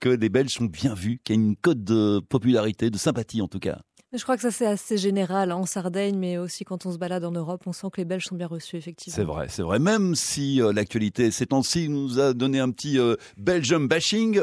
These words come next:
Speaker 1: on remonte, hein, on re-, on re-, va redorer notre blason.
Speaker 2: Tout doucement, oui.
Speaker 1: Tout doucement, tout doucement. Écoutez, Marie-Noël nous racontait, Marie-Noël Dumont-Chassard, hein, c'est notre Belge du bout du monde,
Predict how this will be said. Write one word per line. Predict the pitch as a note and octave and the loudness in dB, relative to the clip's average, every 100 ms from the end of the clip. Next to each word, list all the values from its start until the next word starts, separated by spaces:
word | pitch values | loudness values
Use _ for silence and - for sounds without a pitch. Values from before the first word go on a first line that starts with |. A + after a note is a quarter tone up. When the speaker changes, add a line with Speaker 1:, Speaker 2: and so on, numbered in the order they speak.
| - | 2
Speaker 1:
on | D#3 D#3 | 2 2
remonte, | B2+ F#3+ D#3+ G2 D#2+ | 4 4 4 0 -2
hein, | F2+ | -4
on | G#2+ G2+ | 0 0
re-, | F#2+ A#2 - - | 2 0 -2 -4
on | A#2 | -2
re-, | B2 | 0
va | C#3 | 0
redorer | B2+ B2+ D3 D3 | 0 2 2 4
notre | B2 A#2 - | 4 2 -2
blason. | G2 F#2+ G3+ | -4 -2 0
Speaker 2:
Tout | |
doucement, | A3+ - F#3 E3+ | 0 -2 -6 -6
oui. | |
Speaker 1:
Tout | E3 C3+ | -4 -2
doucement, | C3 A#2 G#2 D#2+ | 0 -2 -4 -6
tout | - C3 | -6 0
doucement. | B2 F#2+ G2 | 0 2 0
Écoutez, | C#3 A3 B3+ | 2 2 4
Marie-Noël | F#3 G3+ G3 F3 D3 A#2+ G2 F2 - - - - | 4 4 4 6 6 4 0 -4 -10 -14 -10 2
nous | D3 | 4
racontait, | D#3+ D#3 D#3 - F#3 G2+ | 4 2 0 4 4 4
Marie-Noël | A2 G#2 A#2 A2+ | 2 2 4 2
Dumont-Chassard, | G2+ C3+ C3 A2+ - D#2+ E2 | 2 2 4 0 -2 -4 -2
hein, | |
c'est | A2 | 0
notre | G#2+ G2 | 0 2
Belge | E3 | 0
du | A2 | 0
bout | A2 | -2
du | A#2 | 0
monde, | F#3 | 0